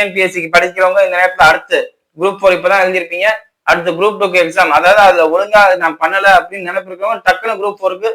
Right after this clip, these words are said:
குரூப் டூக்கு மாறிடுவீங்க. டக்கு டக்குன்னு மைண்ட் அதுக்கு ஏத்தாப்புல ப்ரிப்பேர் பண்ணி ஃபோக்கஸ்டா போயிட்டு இருப்பீங்க. ஏன்னா ஐந்தாம் இடத்துல சூரியனானது உங்களுக்கு எல்லா வகையிலையும் சாதகமான பலன்களை தரும். இன்னும் சொல்ல போனா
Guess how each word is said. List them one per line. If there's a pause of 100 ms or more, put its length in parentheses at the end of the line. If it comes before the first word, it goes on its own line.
(120)
குரூப்
டூக்கு
மாறிடுவீங்க. (480)
டக்கு
டக்குன்னு
மைண்ட்
அதுக்கு
ஏத்தாப்புல
ப்ரிப்பேர்
பண்ணி (680)
ஃபோக்கஸ்டா (120)
போயிட்டு
இருப்பீங்க. (120)
ஏன்னா
ஐந்தாம்
இடத்துல
சூரியனானது
உங்களுக்கு
எல்லா
வகையிலையும் (360)
சாதகமான (140)
பலன்களை (100)
தரும்.
இன்னும்
சொல்ல
போனா